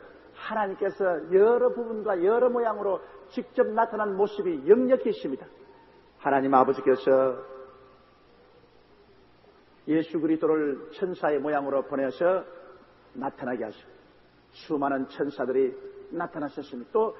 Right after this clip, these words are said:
신약 성경에 보면은 주님께서 부활하신 이후에도 수차 나타나시고 또 주의 사자들이 나타나서 사역한 사실을 볼 수가 있는 것입니다. 이런 것을 보게 될 때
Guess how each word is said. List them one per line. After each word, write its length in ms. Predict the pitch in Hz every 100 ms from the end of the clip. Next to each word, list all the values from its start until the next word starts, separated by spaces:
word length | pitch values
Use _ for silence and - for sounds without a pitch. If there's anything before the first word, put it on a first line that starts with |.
| -
신약 300 | - 247 220
성경에 260 | - 196 196
보면은 400 | 185 208 196 147 - -
주님께서 560 | - 240 202 208 190 190
부활하신 600 | - 190 214 214 208 196
이후에도 440 | 202 214 214 202 175 - - -
수차 480 | 220 285 - - 262
나타나시고 680 | 220 - 170 147 - 147 131 - -
또 160 | - 180
주의 280 | 175 175 165
사자들이 580 | - 160 160 165 175 170 - -
나타나서 500 | - 156 147 143 -
사역한 640 | 143 - 151 170 185 202 - - -
사실을 540 | - 143 135 135 135
볼 140 | 135 135
수가 200 | - 135
있는 140 | 131
것입니다. 360 | 135 - 139 127 - - - -
이런 160 | 170
것을 200 | 165 175
보게 160 | 165 170
될 140 | 165
때 80 | 165